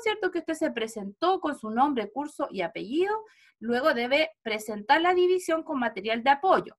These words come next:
¿ya? Esta división que está acá arriba, treinta y cuatro dividido seis. Pueden apoyarse en su casa, dice aquí, con una cartulina, con un PowerPoint, papel craft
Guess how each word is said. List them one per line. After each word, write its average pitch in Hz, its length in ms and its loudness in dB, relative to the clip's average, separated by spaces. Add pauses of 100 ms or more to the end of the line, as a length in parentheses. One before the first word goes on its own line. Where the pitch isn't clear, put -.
(100)
¿ya? 202 380 2
Esta 240 280 -6
división 262 480 -4
que 262 80 -12
está 277 140 -2
acá 311 140 2
arriba, 277 360 2
treinta 175 280 -14
y 160 120 -10
cuatro 285 380 4
dividido 196 440 -6
seis. 196 460 -4 (420)
Pueden 262 340 0
apoyarse 359 520 2
en 370 60 -6
su 370 160 -4
casa, 330 460 2
dice 294 280 -4
aquí, 262 220 -8
con 247 180 -2
una 202 200 0
cartulina, 330 840 0
con 240 180 -2
un 214 140 -4
PowerPoint, 302 840 0
papel 180 440 -2
craft 349 420 6